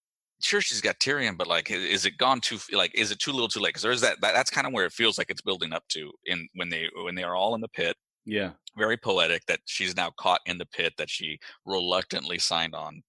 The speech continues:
Speaker 1: for. And she's surrounded, and it's like, well, your, your mystique is gone. You've, the two dragons that you s-,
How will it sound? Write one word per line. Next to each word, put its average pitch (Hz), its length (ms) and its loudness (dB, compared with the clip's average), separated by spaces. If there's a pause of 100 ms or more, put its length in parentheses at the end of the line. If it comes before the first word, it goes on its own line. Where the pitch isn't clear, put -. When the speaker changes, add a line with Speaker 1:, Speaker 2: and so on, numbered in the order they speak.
(120)
Speaker 1:
for. 82 340 -12 (540)
And 80 540 0
she's - 160 -4
surrounded, 90 760 0
and 82 140 -2
it's 82 120 -6
like, 78 180 -2
well, 92 220 -4 (140)
your, 98 380 0 (300)
your 104 200 -2
mystique 127 400 0
is 95 140 -4
gone. 95 400 -2
You've, 76 180 -12 (320)
the 78 180 -2
two 135 160 -2
dragons 120 480 2
that - 160 -2
you 87 340 -8 (280)
s-, - 180 -10